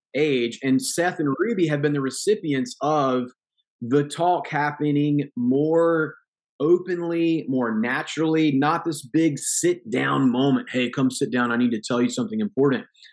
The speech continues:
But just as it comes up in natural everyday life. I can remember sometimes we'd be watching we don't watch a whole lot of T V as a family, but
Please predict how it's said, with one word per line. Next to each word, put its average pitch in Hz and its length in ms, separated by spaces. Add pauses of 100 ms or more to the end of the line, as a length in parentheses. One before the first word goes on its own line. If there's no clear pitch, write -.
(280)
But 147 260
just 170 380 (120)
as 156 320
it - 160
comes 147 280
up 139 200
in 123 120
natural 123 480
everyday 110 360
life. 107 240 (280)
I 151 120
can 208 160
remember 156 400
sometimes 143 640
we'd 127 200
be 131 120
watching 123 640 (720)
we 214 100
don't 190 140
watch 156 200
a 170 40
whole 170 140
lot 165 100
of 156 60
T 170 160
V 170 160
as 156 100
a 156 80
family, 165 500
but 156 280